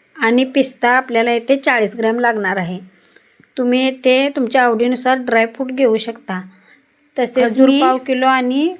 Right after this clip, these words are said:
Speaker 1: कपाच्या मापाने एक कप घेतले आहे. तसेच डिंक मी येथे पन्नास ग्रॅम घेतला आहे.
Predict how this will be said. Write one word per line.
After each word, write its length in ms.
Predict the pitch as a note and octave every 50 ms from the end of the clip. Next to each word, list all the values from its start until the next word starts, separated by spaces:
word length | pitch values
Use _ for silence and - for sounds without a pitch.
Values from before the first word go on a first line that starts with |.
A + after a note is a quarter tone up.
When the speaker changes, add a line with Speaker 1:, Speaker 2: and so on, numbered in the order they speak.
| _ _
Speaker 1:
कपाच्या 400 | - C4 B3+ B3 A#3 A#3 A#3 C4 C4
मापाने 440 | C4 B3 B3 B3 A3+ A3+ A#3+ B3+ B3
एक 180 | A#3+ A3+ A#3 -
कप 120 | B3 A#3
घेतले 320 | B3 A#3+ C4 B3 B3+ A3 G#3+
आहे. 160 | G#3 G#3+ A3 G#3+ G#3+
तसेच 460 | A3 A3 - - B3+ B3+ C#4 C#4 - E4 F4 E4+ - - - - - - _ _ _ _ _ _ _ _ _ -
डिंक 420 | A#3 A3+ A3+ C4+ C4+ C#4 C4+ C#4
मी 180 | C4 C#4 C#4+ C#4+
येथे 200 | C4 B3+ C4 C#4
पन्नास 360 | C#4 D4 B3+ A#3 A#3 A3+ A#3+
ग्रॅम 240 | A#3+ A#3+ A#3+ B3 B3+
घेतला 280 | B3+ A#3+ B3 A3+ G#3+
आहे. 280 | G3+ F#3+ F3+ F#3 F#3+